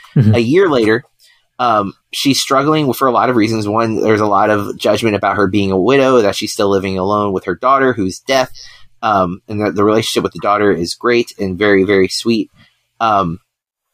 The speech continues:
Speaker 2: and, uh, she finds out, she's brought in with, uh, his, his brother, so her brother-in-law. They go to, uh, they're called into, I guess, the, the jail or the,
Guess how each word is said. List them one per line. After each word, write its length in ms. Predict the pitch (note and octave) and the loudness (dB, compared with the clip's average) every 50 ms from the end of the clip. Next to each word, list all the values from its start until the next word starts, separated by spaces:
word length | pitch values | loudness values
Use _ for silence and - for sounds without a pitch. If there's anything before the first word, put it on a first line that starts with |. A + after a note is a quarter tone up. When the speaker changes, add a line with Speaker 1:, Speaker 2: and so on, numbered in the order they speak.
| _ - - _ _ _ _ _ _ _ _ _ _ _ _ _ - - - - | _ -20 -20 _ _ _ _ _ _ _ _ _ _ _ _ _ -20 -16 -8 -4
Speaker 2:
and, 400 | A#2+ A#2+ A#2+ A#2+ A#2 A#2 A2 - _ _ _ _ _ _ _ _ _ _ | -2 0 0 0 -2 -2 -6 -10 _ _ _ _ _ _ _ _ _ _
uh, 260 | - B2 A#2 A2 - - - - | -2 0 0 0 0 -2 -4 -8
she 300 | - - - D#3+ E3 F3 | -8 -4 -2 0 0 0
finds 360 | - - D#3 E3 F#3 E3 D3 | 0 0 0 0 0 0 0
out, 240 | A#2 F#2 F#2 - - _ _ _ - | 0 0 0 -2 -6 _ _ _ -8
she's 240 | - - C3+ A#2+ A#2 | -4 -2 -2 -2 -2
brought 300 | - - A#2+ A#2 C#3 C3+ | -2 -2 0 0 2 2
in 280 | B2+ C#3 C#3 C#3 C#3 B2 | 2 2 0 0 0 0
with, 220 | A#2 A#2 - - - | 0 0 -2 -4 -4
uh, 200 | A#2 A2 G#2 G#2 | -2 0 0 0
his, 300 | F#2+ - C3+ C3 C3 - - _ _ _ _ _ _ _ - | 0 0 0 0 0 -2 -8 _ _ _ _ _ _ _ -10
his 240 | - - D3+ D3 C#3+ | -4 -2 -2 -2 -2
brother, 360 | - - A#2+ A2 G#2+ G#2+ G#2 | -2 -2 0 0 0 0 0
so 140 | - - G2+ | 0 -2 -2
her 140 | F#2+ A2+ G2 | 0 -2 -2
brother-in-law. 640 | - A2 G#2 G2 G#2 G2+ G#2 G2+ F#2 F2 F2 - _ _ _ _ _ _ _ _ | 0 0 2 2 2 2 0 0 0 -2 -2 -4 _ _ _ _ _ _ _ _
They 220 | - A#2+ B2 A#2+ A#2+ | -4 -2 0 0 2
go 300 | B2+ B2 B2+ B2+ B2+ B2+ - - | 2 2 4 4 2 2 -2 0
to, 380 | - C3 B2 A#2+ A#2 A2+ G#2+ - - | 2 4 4 4 4 4 2 0 0
uh, 380 | G#2+ G#2 G2+ F#2+ F#2+ F#2 F2+ - - _ _ _ _ _ _ _ _ _ _ _ _ | 0 0 2 2 2 0 0 -2 -6 _ _ _ _ _ _ _ _ _ _ _ _
they're 140 | - A2+ | -6 -4
called 280 | - - C#3 C#3 C#3+ C#3 | -2 0 0 0 0 0
into, 540 | C#3 C3+ - - C#3+ C3 B2 A#2 A2+ G2+ - _ _ _ _ _ _ _ _ _ _ - | -2 -2 -2 0 2 2 2 2 0 -4 -8 _ _ _ _ _ _ _ _ _ _ -6
I 60 | A2 G#2+ | -2 0
guess, 240 | A#2+ A#2+ - - | 0 -2 -2 -2
the, 200 | - A2+ G2+ F#2 - _ _ _ _ _ _ - | -2 -2 -2 -2 -4 _ _ _ _ _ _ 0
the 320 | F#2+ F#2+ F2+ E2+ E2 - - - - - - - | 0 2 2 2 0 -2 -6 -14 -20 -20 -20 -14
jail 400 | F#2+ - B2 A#2+ B2+ C#3 C3+ B2+ | -6 -2 0 0 2 2 2 2
or 80 | A#2+ G#2 | 2 2
the, 160 | F2 E2+ E2 | 2 0 0